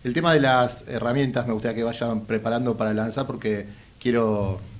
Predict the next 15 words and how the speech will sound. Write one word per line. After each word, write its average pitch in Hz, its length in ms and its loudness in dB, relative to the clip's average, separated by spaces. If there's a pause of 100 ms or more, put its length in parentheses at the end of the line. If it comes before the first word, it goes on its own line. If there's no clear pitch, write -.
(140)
quiero 117 160 0
sacar 120 200 -2
un 110 120 0
tema 117 280 0
de, 104 240 -2
de 107 100 -2
herramientas. 113 540 0
Como 107 240 -2
dijimos, 110 500 -2 (140)
todos 123 240 4
los 110 140 2
programas 113 440 2
vamos 113 240 -2
a 113 40 -4
intentar, 104 540 -4